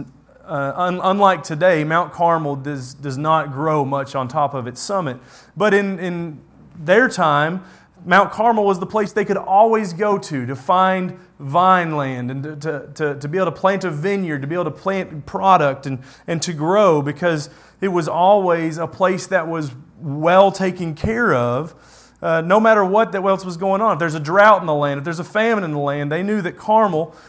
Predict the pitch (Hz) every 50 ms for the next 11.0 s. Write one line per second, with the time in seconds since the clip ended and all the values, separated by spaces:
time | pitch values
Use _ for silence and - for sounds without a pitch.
0 | - _ - 175 175 170 160 151 165 175 175 165 165 185 190 190 175 - - 220
1 | 220 208 196 - 208 202 190 165 - - 226 233 233 - - 202 175 151 147 -
2 | 156 160 175 185 160 156 156 175 196 190 180 170 - - - - - - - -
3 | - - _ _ _ _ _ _ _ 143 143 143 165 190 208 208 196 185 - -
4 | 156 156 147 156 180 208 214 214 214 202 - - 190 175 151 139 156 160 156 156
5 | 156 151 147 147 147 147 - 151 156 190 202 180 180 160 143 - - - - 185
6 | 202 202 196 202 - - 170 147 110 - - - - - 196 202 220 208 190 165
7 | 131 113 101 95 92 - _ _ _ _ _ _ _ _ _ _ _ _ 151 156
8 | 147 131 139 151 165 190 190 196 185 196 190 190 180 175 170 156 147 151 151 151
9 | 143 135 131 123 123 - 139 131 135 135 127 131 127 139 151 160 165 - - 170
10 | 151 135 131 135 135 127 131 147 147 139 123 131 123 113 110 107 104 101 - -